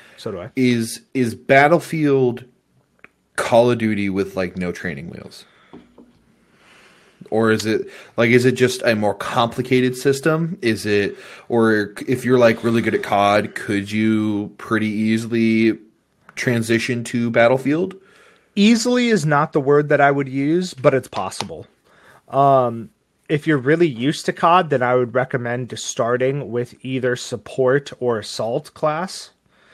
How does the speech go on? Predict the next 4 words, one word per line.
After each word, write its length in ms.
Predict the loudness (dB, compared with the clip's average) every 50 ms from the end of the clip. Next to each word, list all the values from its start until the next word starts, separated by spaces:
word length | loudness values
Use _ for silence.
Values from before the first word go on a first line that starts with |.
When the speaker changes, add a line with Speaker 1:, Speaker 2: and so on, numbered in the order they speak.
| -20 _ -20 _ -6
Speaker 1:
because 320 | -6 -2 0 -2 -2 -2
sniping 600 | -4 -4 -2 2 2 2 2 2 2 0 -2 -2
is 300 | -2 -2 -2 -2 -2 -4
nothing 880 | -10 -10 -10 -8 -6 0 2 2 2 2 0 -2 -2 -2 -2 -4 -6